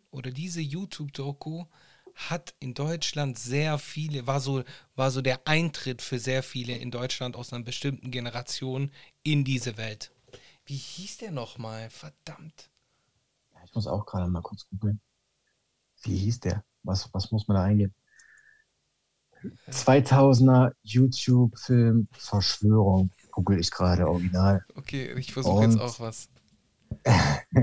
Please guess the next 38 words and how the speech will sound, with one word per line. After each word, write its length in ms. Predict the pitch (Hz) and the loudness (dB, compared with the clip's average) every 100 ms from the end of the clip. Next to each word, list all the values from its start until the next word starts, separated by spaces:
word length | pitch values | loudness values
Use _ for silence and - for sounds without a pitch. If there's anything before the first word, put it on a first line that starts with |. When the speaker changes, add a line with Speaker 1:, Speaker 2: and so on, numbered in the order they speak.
| 127 - - - | 2 -6 -16 -2
Speaker 2:
Ah, 120 | 135 | 2
ich 100 | 143 | 6
will 80 | 190 | 6
keinen 180 | 190 147 | 8 8
Hollywood-Film, 560 | 156 180 139 120 117 | 8 8 6 6 6
Leute. 240 | 107 107 - _ _ _ _ _ _ _ | 8 4 0 _ _ _ _ _ _ _
Das 320 | 117 104 - | -6 -6 -6
gab's 240 | - 123 131 | 0 2 6
nur 80 | |
bei 80 | 123 | 8
YouTube. 340 | 120 131 110 104 - | 8 8 4 -2 0
Speaker 1:
Ja, 200 | 156 185 | 0 0
ich 160 | 151 | -2
weiß, 180 | 170 151 | -4 -4
ich 120 | - | -6
weiß, 240 | 143 143 - | -6 -6 -8
ich 120 | - | -12
weiß. 300 | 131 127 - _ _ _ _ _ _ _ _ _ _ _ _ _ _ _ - - - | -12 -14 -18 _ _ _ _ _ _ _ _ _ _ _ _ _ _ _ -20 -18 -18
Wie 140 | - 127 | 0 6
Speaker 2:
Der, 340 | 117 113 107 - | 8 6 4 -2
ah, 260 | - - - | -10 -10 -12
nein, 220 | - 101 - - | -14 -14 -14 -8
was 220 | - - | -6 -4
war 100 | 82 | -4
das? 260 | 95 - - _ _ - | -6 -8 -14 _ _ -12
Das 140 | - 120 | 2 6
war 120 | 147 | 6
ganz 280 | 139 175 - | 6 4 4
kurz, 420 | 170 139 - - | 6 6 4 -6
so 140 | _ 117 | _ 8
ein, 260 | 113 104 - _ _ _ _ _ _ _ _ _ - - | 10 8 4 _ _ _ _ _ _ _ _ _ -20 -8
Speaker 1:
Ah, 320 | - 202 127 131 | 0 6 6 6
Speaker 2:
so 120 | 127 | 6
Speaker 1:
ah. 40 | 139 | 8
Speaker 2:
ein, 300 | 170 139 127 | 8 8 6
ein 200 | 143 127 | 4 6
Wort 260 | 113 98 - - - | 6 2 -2 -18 -12
Speaker 1:
Äh, 200 | 143 | -10